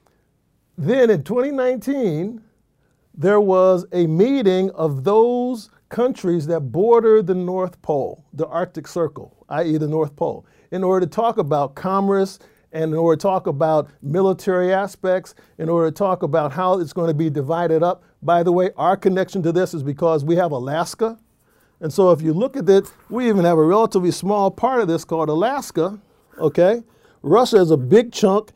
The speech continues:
Canada has a big chunk, there's Greenland, and there's Finland and Norway and those kind of countries. That's pretty much all people who have claim to having a connection, right? Okay, so our Secretary of State goes up to, to this meeting of the Arctic Council ministerial meeting.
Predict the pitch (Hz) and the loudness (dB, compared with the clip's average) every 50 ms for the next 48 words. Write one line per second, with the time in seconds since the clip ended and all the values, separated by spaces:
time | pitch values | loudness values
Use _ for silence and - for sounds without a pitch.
0 | _ _ _ _ _ - 196 202 220 233 220 220 190 190 175 170 147 135 165 175 | _ _ _ _ _ 2 2 4 4 6 6 6 6 6 6 2 2 4 2 2
1 | 156 135 - - 170 180 202 196 156 143 143 143 123 160 202 226 240 233 226 220 | 2 0 0 0 0 0 0 0 0 0 0 2 6 6 8 8 8 8 8 6
2 | 220 226 214 - _ _ _ - 196 185 180 175 - - 202 208 220 220 214 208 | 6 6 2 -6 _ _ _ -2 0 2 2 0 0 0 0 0 4 6 6 6
3 | 202 185 190 196 202 196 196 196 190 180 180 196 214 214 208 - 190 175 160 151 | 6 4 2 2 4 4 4 4 2 0 2 2 2 2 2 0 -2 -2 -2 -2
4 | - 175 170 175 - 202 196 190 - - _ _ _ 208 262 269 - - 247 233 | -2 -2 -2 -2 -2 -4 -4 -4 -6 -12 _ _ _ -6 -6 -4 -2 0 0 2
5 | 226 220 208 226 233 226 226 226 247 180 214 208 208 208 202 208 196 185 - - | 2 2 2 0 0 0 0 -2 -2 0 0 2 6 6 6 6 4 0 -2 -2
6 | - 202 226 247 247 226 226 226 208 - 220 185 190 196 196 196 214 202 - - | -2 0 2 2 2 2 2 0 0 0 0 0 2 0 0 0 0 0 0 0
7 | 220 226 269 285 - - - - - _ _ _ _ _ _ _ _ _ _ _ | 0 0 -2 -2 -6 -10 -14 -14 -14 _ _ _ _ _ _ _ _ _ _ _
8 | _ _ _ _ _ - - 196 247 269 - _ _ _ _ _ _ _ _ _ | _ _ _ _ _ -4 -2 0 0 0 -2 _ _ _ _ _ _ _ _ _
9 | _ _ _ - 269 262 269 - 180 143 - - _ _ _ _ _ _ _ _ | _ _ _ 0 0 0 2 2 0 0 0 -6 _ _ _ _ _ _ _ _
10 | _ _ _ _ _ _ - - 254 233 233 233 202 220 262 294 269 - 269 277 | _ _ _ _ _ _ -2 2 4 4 4 2 0 0 0 0 0 2 0 0
11 | - 269 247 - - 233 233 220 202 180 - - 254 247 277 262 220 220 214 202 | 0 0 -4 2 4 4 6 6 4 2 -2 2 2 2 2 2 0 0 0 0
12 | 180 214 220 208 - - 226 208 202 - 196 170 185 175 - 175 196 226 277 269 | 0 0 -4 -4 -4 -2 -2 -2 -2 -2 -2 -2 -2 -2 -2 0 0 0 0 0
13 | 240 185 180 196 226 240 233 _ _ _ _ _ _ 180 175 156 175 - - 202 | -2 -2 -2 -2 -4 -6 -10 _ _ _ _ _ _ -4 -2 -2 -2 -2 -2 -8
14 | 240 - - 220 208 - - 208 214 220 220 214 - 196 180 165 156 175 196 190 | -8 -6 -6 -10 -10 -6 -6 -6 -4 -4 -6 -4 -2 -2 -2 0 -2 -2 -2 -4
15 | 185 - - - 202 202 208 202 180 175 175 214 262 277 226 170 180 202 214 196 | -4 -6 -2 0 2 2 4 2 2 0 -2 -2 -2 -2 -4 -4 -4 -6 -8 -12